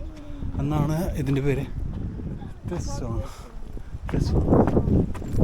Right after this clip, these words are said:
ഇതാണ് guys. Megalithic temple ആണത്. ഓക്കെ. ചി, എനിക്ക് ഈ ഫോട്ടോ എടുത്തൊന്ന് സഹായിച്ചു.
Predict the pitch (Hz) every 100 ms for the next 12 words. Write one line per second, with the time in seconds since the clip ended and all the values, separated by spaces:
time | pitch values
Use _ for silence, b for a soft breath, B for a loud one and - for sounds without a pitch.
0 | - - 62 - - - - - - -
1 | - - - - - - 156 170 175 165
2 | 165 - 151 127 127 120 131 160 - -
3 | - - - - - - - - - 120
4 | 123 - - - - - - - - -
5 | - - - - - - - - - -
6 | 175 156 151 - 165 - 135 131 - 165
7 | 160 175 165 - 165 143 143 -